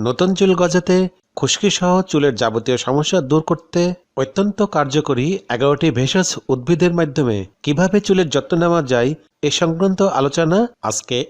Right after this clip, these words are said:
এ ভিডিওর মাধ্যমে তুলে ধরা হয়েছে। ভিডিওটি শেষ পর্যন্ত দেখতে আমাদের সাথেই থাকুন। হেলথ কেয়ার, health and beauty related channel। Dear friends, back to nature,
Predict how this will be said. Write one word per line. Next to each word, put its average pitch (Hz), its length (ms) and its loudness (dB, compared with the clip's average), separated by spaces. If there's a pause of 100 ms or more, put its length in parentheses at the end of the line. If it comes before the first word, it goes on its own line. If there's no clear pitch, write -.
এ 139 120 0
ভিডিওর 180 360 2
মাধ্যমে 175 420 0
তুলে 147 240 2
ধরা 165 260 2
হয়েছে। 110 460 -2 (480)
ভিডিওটি 110 500 -2
শেষ - 280 -2
পর্যন্ত 180 440 0
দেখতে 175 380 -2 (320)
আমাদের 110 380 -4
সাথেই 196 400 0
থাকুন। 95 400 -8 (400)
হেলথ 175 320 2
কেয়ার, 87 340 -4 (140)
health 156 320 -2
and 147 160 2
beauty 120 340 0
related 104 460 -2 (120)
channel। 78 300 -4 (340)
Dear 165 260 0
friends, 143 460 0 (220)
back 156 240 -2
to 247 120 0
nature, 107 420 -4